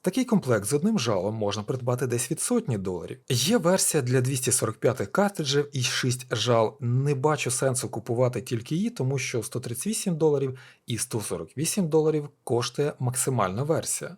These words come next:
В цій версії додається ще двісті десята ручка і додаються три картриджі двісті десяті. Якщо ви працюєте з маленькими компонентами, а зараз багато хто працює з маленькими компонентами, то є сенс подивитися і на двісті десятий картриджі.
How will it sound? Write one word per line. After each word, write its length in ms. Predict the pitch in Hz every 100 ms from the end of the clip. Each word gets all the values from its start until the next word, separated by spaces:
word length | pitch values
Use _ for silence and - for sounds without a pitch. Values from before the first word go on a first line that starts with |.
| _
В 80 | 123
цій 220 | - 160
версії 380 | 127 131 - 110
додається 520 | 98 104 117 110 -
ще 180 | 95 -
двісті 340 | 95 95 - 101
десята 440 | 117 - 208 170
ручка 380 | 160 151 - 131
і 120 | 175
додаються 560 | 160 110 101 123 127 131
три 260 | 127 113 131
картриджі 520 | 120 104 - 113 131
двісті 380 | 120 92 - 107
десяті. 520 | 143 - 120 - - -
Якщо 280 | 123 123 110
ви 80 |
працюєте 460 | 90 98 - 104 117
з 60 | 123
маленькими 460 | 202 220 202 147
компонентами, 680 | 127 131 131 131 123 120 -
а 100 | 113
зараз 320 | 107 110 101
багато 300 | 98 101 107
хто 140 | 104 104
працює 320 | 101 - 101
з 80 | 95
маленькими 500 | 101 101 98 98 92
компонентами, 680 | 104 92 104 95 92 92 95
то 120 | 180
є 120 | 240
сенс 240 | - 190
подивитися 520 | - 101 113 123 - 110
і 20 |
на 100 | 104
двісті 380 | 95 92 - 117
десятий 460 | 143 - 98 131
картриджі. 580 | 127 101 - 101 -